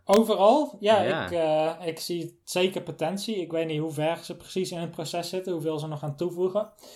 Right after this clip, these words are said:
Speaker 1: Ehm, voor nu is het leuk om een keer gespeeld te hebben, maar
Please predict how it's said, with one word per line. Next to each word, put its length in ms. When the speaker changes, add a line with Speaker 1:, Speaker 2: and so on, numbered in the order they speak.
Speaker 1:
Ehm, 560
voor 240
nu 480
is 140
het 100
leuk 360
om 100
een 60
keer 160
gespeeld 400
te 60
hebben, 380
maar 280